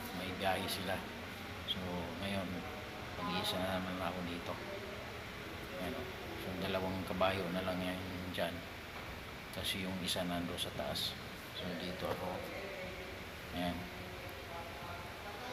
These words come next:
Mga kapapo. Ayan. Ah, sobrang init nga dito. Ayan. Walang singawan ng hangin yan. Oh, tiis-tiis lang. Gusto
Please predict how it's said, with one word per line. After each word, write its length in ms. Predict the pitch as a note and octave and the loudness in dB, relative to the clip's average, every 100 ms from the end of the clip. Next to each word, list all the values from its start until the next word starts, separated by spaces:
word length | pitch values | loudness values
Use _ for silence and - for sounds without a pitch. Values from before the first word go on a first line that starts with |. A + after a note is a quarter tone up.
| B3+ - - F#2 | -2 -2 -2 0
Mga 160 | F#2 E2+ | 0 2
kapapo. 320 | F2+ F2+ F2+ F2 - - - - - - F2 | 2 2 2 -2 -4 -6 -6 -6 -6 -4 -2
Ayan. 160 | E2+ E2 - - - - - - - - - - - - - - - - - - F#2 | -2 -2 -4 -6 -6 -4 -4 -4 -4 -4 -4 -4 -2 -2 -2 -4 -4 -4 -4 -4 0
Ah, 800 | F2+ F2+ F2 E2+ E2 E2+ E2 E2 - | 2 4 4 2 2 0 0 -2 -2
sobrang 320 | - F2 F#2+ | 0 2 2
init 320 | F2+ F#2+ F#2 F2+ | 2 2 0 0
nga 160 | F#2 F2 | 0 2
dito. 240 | F#2+ - - - - - - - - - - - - - - - | 0 0 -2 -4 -4 -4 -2 -2 -4 -4 -4 -6 -6 -6 -4 -2
Ayan. 120 | - - - - - - - - G3+ G#3+ G#3+ G#3+ G#3+ - - E2+ F2 | -2 -2 -2 -4 -4 -4 -6 -6 -4 -2 -2 -2 -2 -2 0 0 2
Walang 160 | F2+ | 4
singawan 560 | F2 F2+ F2+ F2+ E2+ F2 | 4 6 6 6 6 6
ng 120 | F2+ F2+ | 4 4
hangin 480 | F2+ F2+ F2+ F#2 | 4 6 6 4
yan. 40 | F2 - - - - - E2 | 2 -2 -6 -6 -6 -4 -2
Oh, 400 | D#2+ D#2 D#2+ - - - | -2 -2 -2 -4 -2 2
tiis-tiis 560 | F2 - - F2+ - E4 | 4 4 4 4 4 4
lang. 160 | - - - - - - - - - - | 4 2 0 0 0 0 -2 -2 -2 -2
Gusto 160 | - | -2